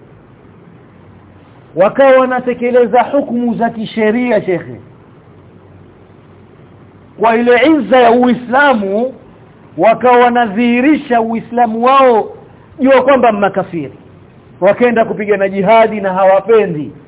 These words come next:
Kupigana jihadi si jambo dogo, shekhe. Kama alivyosema Allah Subhanahu wa Ta'ala,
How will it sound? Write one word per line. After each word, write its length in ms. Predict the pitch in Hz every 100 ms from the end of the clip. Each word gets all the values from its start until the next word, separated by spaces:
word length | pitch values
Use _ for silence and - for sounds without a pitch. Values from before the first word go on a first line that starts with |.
| - - - - - - - - - - - - - - - - - - - - -
Kupigana 400 | 156 208 214 220
jihadi 480 | 214 214 262 240 214
si 160 | 226
jambo 360 | 208 214 196 208
dogo, 360 | 202 262 196 165
shekhe. 200 | 143 120 - - - - - - - - - - - - _ 123 - - - - - - - _ - - - - - - -
Kama 220 | 226 233
alivyosema 480 | 220 208 214 220 233
Allah 240 | 226 214
Subhanahu 300 | 220 - 220
wa 80 | 208
Ta'ala, 500 | 185 202 220 233 254